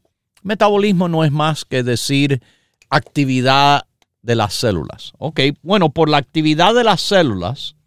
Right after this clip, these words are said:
se produce radicales libres, como, vamos a decir, toxinas. Y algo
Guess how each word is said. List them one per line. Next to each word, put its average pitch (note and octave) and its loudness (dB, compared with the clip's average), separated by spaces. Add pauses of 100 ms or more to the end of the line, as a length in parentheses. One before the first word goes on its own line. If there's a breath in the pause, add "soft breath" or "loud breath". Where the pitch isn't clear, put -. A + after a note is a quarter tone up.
(3000)
se A#3 2
produce D#3+ 0 (1080)
radicales C#3+ 0
libres, A#3 -6
como, F#3+ 2 (440)
vamos A3 -4
a G#3+ -2
decir, F#3+ -4 (360)
toxinas. - -2 (2000)
Y G3 -2 (100)
algo B3 2